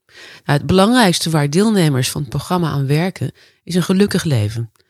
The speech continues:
Met rust, plezier en veerkracht. En tja, dat is niet één, twee, drie gefixt. Daar heb je een lange adem voor nodig en het is dagelijks werk. Maar je krijgt er heel veel voor terug.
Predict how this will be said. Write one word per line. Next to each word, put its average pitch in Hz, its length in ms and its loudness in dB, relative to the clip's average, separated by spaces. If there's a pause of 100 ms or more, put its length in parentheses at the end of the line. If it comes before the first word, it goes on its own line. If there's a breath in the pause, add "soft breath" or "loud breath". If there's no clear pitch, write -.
Met - 140 -10
rust, 170 360 0
plezier 170 480 -2
en 165 160 -4
veerkracht. 131 680 -6 (840)
En 151 140 -4
tja, 139 360 0 (420)
dat 165 120 -4
is - 40 -4
niet 196 200 2
één, 185 240 0
twee, 170 200 0
drie 165 220 -2
gefixt. - 560 -6 (840)
Daar 160 160 -4
heb 196 160 0
je 175 80 -2
een 160 60 0
lange 180 400 -2
adem 165 280 -2
voor 156 160 -8
nodig 151 440 -4 (200 soft breath)
en 208 80 -8
het 202 80 -6
is 165 100 -4
dagelijks 151 440 -2
werk. 202 340 2 (1120)
Maar 160 380 -6 (300)
je 147 120 -10
krijgt 156 280 -2
er - 80 -4
heel 143 160 0
veel 151 140 -8
voor 147 160 -8
terug. - 380 -10